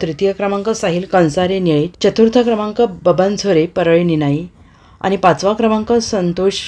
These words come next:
बरागडे चांदोनी यांनी पटकावला. विजेत्यांना अनुक्रमे पंधरा हजार अकरा, दहा हजार अकरा आणि सात हजार अकरा रुपये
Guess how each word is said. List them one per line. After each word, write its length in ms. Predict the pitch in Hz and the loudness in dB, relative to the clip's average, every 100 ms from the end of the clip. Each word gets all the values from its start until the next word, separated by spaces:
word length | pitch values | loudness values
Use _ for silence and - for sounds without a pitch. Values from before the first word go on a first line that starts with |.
| - | -12
बरागडे 500 | 180 160 151 143 151 | -4 0 2 2 0
चांदोनी 560 | 170 185 147 147 156 123 - _ - _ _ | 0 -2 2 2 2 -2 -6 _ -20 _ _
यांनी 280 | 185 185 185 | 4 4 2
पटकावला. 580 | 208 160 - 127 127 160 - | -2 -4 -2 -4 -4 -8 -8
विजेत्यांना 640 | 175 196 220 226 220 240 240 - | -2 2 4 4 2 0 -2 -2
अनुक्रमे 520 | 175 180 190 165 135 143 - _ _ - - - - | -2 -2 -2 0 -2 -4 -14 _ _ -20 -20 -6 2
पंधरा 440 | 202 196 214 233 | 4 4 4 4
हजार 360 | 214 143 185 - - - - | 2 0 -2 -2 -10 -10 -6
अकरा, 380 | 175 - 156 165 180 _ _ _ _ _ _ _ - | -6 -2 -2 -2 -8 _ _ _ _ _ _ _ -2
दहा 280 | 156 180 220 | 2 4 4
हजार 380 | 220 220 220 226 | 4 2 2 0
अकरा 360 | 170 147 151 143 175 - _ _ - | -2 -2 -2 -2 -4 -12 _ _ -4
आणि 180 | 190 | -2
सात 320 | 220 214 202 220 | 2 2 2 2
हजार 200 | 214 220 | 0 0
अकरा 280 | 147 165 | 0 0
रुपये 320 | 160 151 170 | 0 0 -2